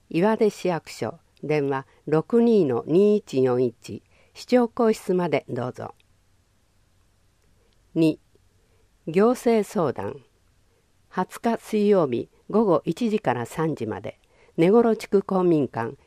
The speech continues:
会議室で行います。お問い合わせは市長公室へどうぞ。三、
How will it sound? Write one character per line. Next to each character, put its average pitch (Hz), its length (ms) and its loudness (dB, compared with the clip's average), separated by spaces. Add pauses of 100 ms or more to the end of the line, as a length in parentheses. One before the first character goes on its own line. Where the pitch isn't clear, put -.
(160)
会 214 240 2
議 226 100 4
室 - 240 -8
で 117 140 -2
行 - 240 -8
い 113 240 -6
ま 107 140 -10
す。 - 260 -20 (920)
お 147 120 -2
問 185 200 2
い 170 60 2
合 160 80 0
わ 156 100 -2
せ - 180 -4
は 139 180 -4
市 - 100 -18
長 226 220 2
公 196 240 0
室 - 240 -6
へ 127 100 -4
ど 120 180 -6
う - 60 -10
ぞ。 - 160 -8 (2000)
三、 160 360 -2